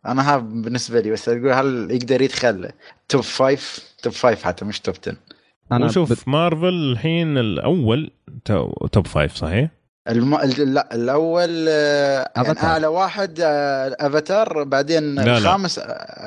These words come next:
Speaker 1: أفنجرز.
Speaker 3: كأفلام مارفل.
Speaker 1: كأفلام ما-، مارفل
Speaker 3: أيوة.
Speaker 1: الخامس، آه، اللي هو هذا أفنجرز الأول.
Speaker 3: أفنجرز الأول هو الأو-، ال-، الخامس وفي ال-، في التوب فايف، في التوب تن. يعني
Speaker 1: آه.
Speaker 3: مجايب بليون وخمسمية وثمنتاشر مليون.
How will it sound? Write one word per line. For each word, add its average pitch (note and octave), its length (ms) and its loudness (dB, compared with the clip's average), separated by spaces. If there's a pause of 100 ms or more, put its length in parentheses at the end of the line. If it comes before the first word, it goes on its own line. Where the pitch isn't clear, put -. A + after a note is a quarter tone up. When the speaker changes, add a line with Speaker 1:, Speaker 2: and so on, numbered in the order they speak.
Speaker 1:
أفنجرز. A#2+ 100 -2
Speaker 3:
كأفلام G2 520 4
مارفل. G2+ 360 2 (380)
Speaker 1:
كأفلام D3+ 600 2
ما-، D3 200 2
مارفل E3 380 0
Speaker 3:
أيوة. D#3+ 180 4
Speaker 1:
الخامس، F3 560 0
آه، A2+ 400 2
اللي A#2 140 -2
هو B2+ 200 0
هذا F#2+ 560 2 (360)
أفنجرز D3 380 0
الأول. G2+ 240 0
Speaker 3:
أفنجرز C3 500 2
الأول C#3+ 320 2
هو A#2+ 240 2
الأو-، F2+ 680 -4
ال-، E2+ 420 0
الخامس B2 920 2
وفي D#2+ 840 -2
ال-، E2 200 4
في - 80 0
التوب - 260 2
فايف، C#2+ 320 0
في - 60 -2
التوب - 280 2
تن. D2+ 180 -4 (360)
يعني F#2 320 2
Speaker 1:
آه. F2+ 40 2
Speaker 3:
مجايب G2+ 540 0
بليون A#2+ 640 0
وخمسمية G#2+ 540 -2
وثمنتاشر F#2 800 0
مليون. D#2 400 0